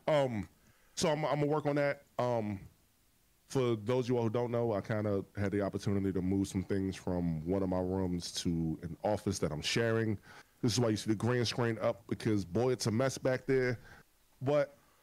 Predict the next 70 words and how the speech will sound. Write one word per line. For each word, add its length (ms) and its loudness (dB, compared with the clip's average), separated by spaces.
I'm 140 2
well 140 4
lit. 280 2
I'm 140 4
able 160 2
to 80 0
put 280 -4
my 120 -2
lights 340 0
up 180 0
and, 160 2
and 160 0
do 80 2
my 120 0
thing. 340 -2
I'll 160 0
do 160 2
a 40 2
video. 240 2
I'll 60 0
probably 220 0
do 80 2
a 60 2
video 340 2
on, 80 0
like, 140 0
a 40 -4
setup 320 0
tour 320 0
and 160 -4
stuff 200 -2
like 140 -2
that. 220 -2
But 180 -2
I've 60 2
been 100 4
working 220 2
on 100 2
that, 180 2
too. 220 2
And 120 0
shout 180 0
out 120 0
to 60 0
you, 120 4
Addict, 280 0
'cause 100 0
you 80 2
kinda 220 0
been 120 2
understanding, 640 0
'cause 260 -4
kinda 160 0
one 160 2
of 20 4
the 80 2
reasons 320 0
why 120 2
I 20 0
wasn't 260 0
here 100 2
last 540 0
week. 220 0
And 80 0
I 20 2
really 240 0
couldn't 220 -2
have 100 -2
been 160 -2
here 280 2